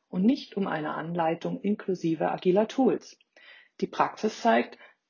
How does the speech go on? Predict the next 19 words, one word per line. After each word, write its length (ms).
dass 220
es 200
einfacher 600
und 100
mitunter 460
auch 140
bequemer 580
erscheint, 480
Werkzeuge 560
und 160
Methoden 460
lediglich 680
anzuwenden, 800
als 360
die 100
dahinterliegende 760
Idee 520
und 160
Wertvorste-, 720